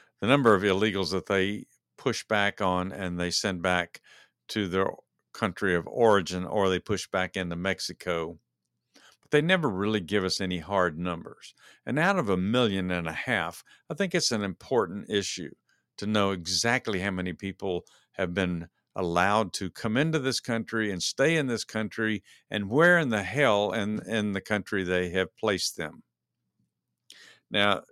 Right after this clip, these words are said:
you know, the Biden administration may take the position, "Well, we don't want to make it common knowledge where all these people are going because of all the haters in this country that may want to do them harm." Well, I got news for you. When they show up in whatever neighborhood that you're putting them in,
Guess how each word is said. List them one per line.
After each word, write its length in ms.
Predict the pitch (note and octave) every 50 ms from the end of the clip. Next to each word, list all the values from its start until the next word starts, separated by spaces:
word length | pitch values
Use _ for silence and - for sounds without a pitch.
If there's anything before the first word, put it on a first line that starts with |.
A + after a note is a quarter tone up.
| -
you 100 | - B2+
know, 180 | A2+ G2+ F#2 F#2
the 120 | F#2 G2+
Biden 320 | G2 A2 B2+ C#3+ C#3+ C3 A#2
administration 680 | G#2 G2+ G#2+ G2+ F#2 - - G#2+ F#2 F2 - - G2
may 120 | F#2 F2+ F2+
take 320 | - - F#2+ F2+ - _
the 260 | - F#2 F2+ E2 D2+ _
position, 460 | - E2+ E2+ F#2+ F2+ - - G2 F#2+
"Well, 240 | A2 C3+ C3+ G#2 - - - - - -
we 120 | - E3 D#3
don't 180 | C#3+ A#2+ G#2+
want 160 | G2+ G2+ F#2+ F#2
to 60 | F2
make 260 | F2 F2+ F2+ - -
it 120 | F2+ - _ -
common 380 | - - F3+ F3 D#3+ A#2+ F#2+
knowledge 380 | F2 E2+ E2 E2 F2+ F#2+ - G2+
where 220 | G2 G2 F2+ F2+
all 120 | F2 E2 E2
these 160 | E2+ D#2 -
people 280 | - G2 F2+ - F#2
are 40 | F2
going 360 | - C3 C3+ D#3+ F3 F3+ F3
because 360 | E3 E3 - F3 E3 E3+ C#3+ C#3
of 120 | C3+ C3+
all 180 | D3+ D#3 D#3 D3
the 180 | C3 A#2+ A2
haters 440 | G2 G#2+ D3 E3 D#3 C3+ A#2 G#2+ G2+
in 140 | G2 G2+ G#2
this 160 | G2 F2+ -
country 500 | - G#2+ G#2 G2 - - A2 G#2 G2 - _ - - - - _ -
that 180 | G2+ G2 -
may 440 | A#2 G#2+ G2+ G2+ G2 F#2 F#2 F2+ F2+ _ _ _ _ _ _ _ _ _
want 300 | F2 F#2 F#2 F#2 F2 -
to 120 | - F#2+
do 240 | E2 E2+ G2+ G2+ F#2+
them 280 | E2+ F2+ F#2 F2 E2+ D#2+
harm." 680 | D#2 - E2 F2+ G2+ G2+ G2 F2+ E2 D#2 D#2 E2 - _ - _ _ _ -
Well, 120 | A2+ A#2
I 120 | C#3 E3+
got 180 | F#3 G#3 - D3
news 240 | D3 F3+ A3+ A3 -
for 200 | - B2 G#2+ G2
you. 100 | F#2 F#2
When 140 | G2 G#2 G#2+
they 120 | C3+ D#3+
show 320 | D#3 - - D#3 D#3+ E3+
up 180 | F3+ F3 - -
in 160 | B2+ A#2 A#2
whatever 340 | B2+ D3+ D3+ D3 C3+ C3+ A#2
neighborhood 540 | G#2+ A#2 C#3 E3 D3 C3+ A2 B2 C#3+ B2+ G#2+
that 200 | A2+ G#2+ - -
you're 60 | A#2
putting 340 | - - - F#3+ A3 G#3 C#3+
them 160 | A2 F#2+ F2+
in, 240 | F2+ F#2 F#2 F#2+ G#2